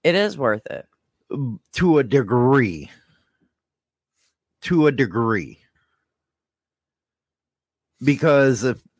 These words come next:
Speaker 2: you're letting it get to you so much, then you just can't function in life. What do you think about them people that do the poor me thing?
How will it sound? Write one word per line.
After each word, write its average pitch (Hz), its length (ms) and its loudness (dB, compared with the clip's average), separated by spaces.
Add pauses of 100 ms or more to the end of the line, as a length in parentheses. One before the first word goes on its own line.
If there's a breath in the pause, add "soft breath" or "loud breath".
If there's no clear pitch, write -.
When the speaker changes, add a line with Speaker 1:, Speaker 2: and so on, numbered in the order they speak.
(360)
Speaker 2:
you're 131 260 0
letting 147 400 0
it 139 320 0
get 135 220 0
to 160 100 -4
you 120 200 0
so 143 340 0
much, 107 420 -2
then 123 180 0
you 113 180 -2
just 107 240 -6
can't 101 320 -2
function 107 420 -2
in 78 160 -6
life. 71 440 -10 (2000 soft breath)
What 214 140 0
do 302 60 0
you 320 120 4
think 294 220 -2
about 151 280 2
them 117 180 2
people 117 300 -2
that 98 220 -2
do 110 160 -4
the 95 100 -6
poor 98 280 -4
me 95 240 -6
thing? 69 340 -10